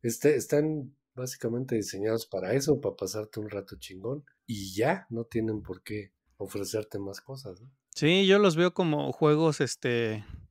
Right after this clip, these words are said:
Speaker 2: de estación, o sea, seasonal games.
Speaker 1: Ujú.
Speaker 2: Así de que es, este es el juego que voy a sacar en Halloween, ¿no? Y
Speaker 1: <laughs>
Speaker 2: luego vale la pena porque hay unos juegos que si los jugaras mucho, los quemabas rápido o te darías cuenta de todo lo,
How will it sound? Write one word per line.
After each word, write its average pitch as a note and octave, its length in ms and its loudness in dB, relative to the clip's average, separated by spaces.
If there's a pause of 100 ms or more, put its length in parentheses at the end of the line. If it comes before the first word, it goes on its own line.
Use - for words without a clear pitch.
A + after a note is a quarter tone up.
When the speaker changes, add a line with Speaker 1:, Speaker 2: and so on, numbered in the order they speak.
(380)
Speaker 2:
de C3 400 2 (300)
estación, A#2+ 720 -2 (100)
o - 40 -20
sea, A2+ 260 -4
seasonal B2+ 800 -2 (180)
games. A2+ 480 -2 (240)
Speaker 1:
Ujú. D3 160 0
Speaker 2:
Así E3 160 -4
de C#3 140 2
que C3 80 0
es, - 100 -2
este D#3+ 220 -2
es - 80 2
el D3 80 6
juego F3 260 4
que D3+ 80 2
voy D3+ 140 6
a - 20 2
sacar D3 480 0
en B2 180 -6
Halloween, A2+ 640 -4
¿no? D#3 180 -6 (640)
Y D3+ 440 4
Speaker 1:
<laughs> - 20 4
Speaker 2:
luego D#3 880 2 (120)
vale E3+ 260 4
la C3 160 2
pena D3+ 300 -2
porque C3+ 240 -2
hay C#3+ 100 0
unos D#3+ 240 -2
juegos C#3+ 480 2
que A2+ 200 0
si B2 180 -4
los A#2 200 -4
jugaras E3+ 440 -2
mucho, F#3 460 2 (520)
los B2 280 2
quemabas B2 440 2
rápido D#3+ 420 2
o B2+ 160 2
te C3 120 4
darías C3+ 300 4
cuenta B2+ 360 -2
de G#2 80 -4
todo B2 340 2
lo, G2+ 320 -4